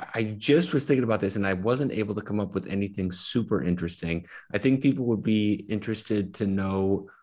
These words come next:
what a genuinely, uh, kind of devout and reverent person he was. I mean, if you read his prayers, you definitely get this sense. Um, so we mentioned his deep view of friendship.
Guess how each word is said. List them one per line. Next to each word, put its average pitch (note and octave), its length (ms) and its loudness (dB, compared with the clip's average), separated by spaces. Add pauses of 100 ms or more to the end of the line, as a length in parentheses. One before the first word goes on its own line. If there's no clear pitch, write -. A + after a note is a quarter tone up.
what - 180 -2
a G#2 60 2
genuinely, G2+ 1200 2 (240)
uh, E2+ 240 0 (140)
kind G#2 120 -4
of E2+ 160 -4
devout F2 680 0 (180)
and E2 220 0
reverent F2+ 420 2
person F2 360 -2
he G2+ 100 0
was. G#2 440 -2
I - 80 -2
mean, E2+ 220 0
if E2+ 120 -6
you F2+ 100 2
read A2 200 4
his F#2 120 -2
prayers, F2+ 480 -2
you E2 80 -4
definitely F2+ 420 -4
get - 180 -8
this D#2+ 220 -6
sense. E2+ 400 -4 (760)
Um, D#2+ 520 0 (300)
so G2 160 2
we F#2 80 6
mentioned F#2+ 340 4
his F2+ 280 0
deep - 300 0
view F2+ 180 4
of D#2+ 80 -2
friendship. F2 580 -2